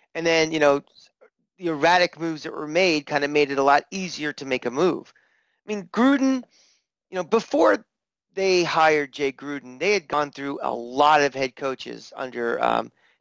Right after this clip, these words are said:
Dan Snyder. You know, they'd gone through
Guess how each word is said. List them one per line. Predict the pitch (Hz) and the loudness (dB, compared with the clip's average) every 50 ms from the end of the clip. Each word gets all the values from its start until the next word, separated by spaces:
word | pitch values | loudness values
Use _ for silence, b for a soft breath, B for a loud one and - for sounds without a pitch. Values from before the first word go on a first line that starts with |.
| _ - | _ -8
Dan | 147 139 127 123 | -6 -6 -6 -8
Snyder. | - - 139 135 131 - - - - _ _ _ _ _ _ _ | -10 -8 -6 -6 -4 -6 -8 -12 -16 _ _ _ _ _ _ _
You | - | -8
know, | 151 143 | -4 0
they'd | 131 151 156 143 127 _ | 2 2 0 0 -4 _
gone | - 175 160 160 160 156 156 | 0 2 4 4 4 2 0
through | - - 151 151 151 151 147 147 147 143 135 | -6 -10 -8 -6 -4 -4 -4 -4 -6 -8 -10